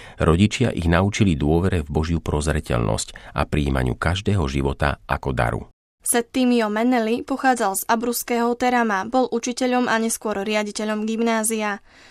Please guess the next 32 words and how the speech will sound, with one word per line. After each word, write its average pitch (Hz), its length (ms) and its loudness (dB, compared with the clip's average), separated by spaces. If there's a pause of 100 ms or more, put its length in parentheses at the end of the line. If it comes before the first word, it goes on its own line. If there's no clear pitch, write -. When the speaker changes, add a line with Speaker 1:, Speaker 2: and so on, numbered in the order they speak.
(100)
Speaker 2:
Jeho 262 240 2
žena 226 320 0
Lísia 233 480 -2
pochádzala 247 640 0
zo 226 80 0
severného 214 640 -2
Talianska, 202 560 -2
z - 80 0
Bergama. 202 560 -2 (400)
Do 240 160 2
manželstva 233 640 0
vstúpili 247 400 2
v 240 160 2
roku 233 160 -6
tisíc 214 400 -4
deväťsto 220 400 -2
dvadsaťšesť 214 960 -2
a 196 160 2
odvtedy 240 480 -2
žili 208 240 -4
v 202 80 -2
Ríme. 214 300 -2 (420)
Pod - 240 -6
vplyvom 247 400 2
pátra 240 400 2
Pia 226 240 0
vstúpili 254 480 -2
do 220 80 0
tretieho 240 480 0
rádu 214 320 0
svätého 214 480 -2
Františka. 220 720 -4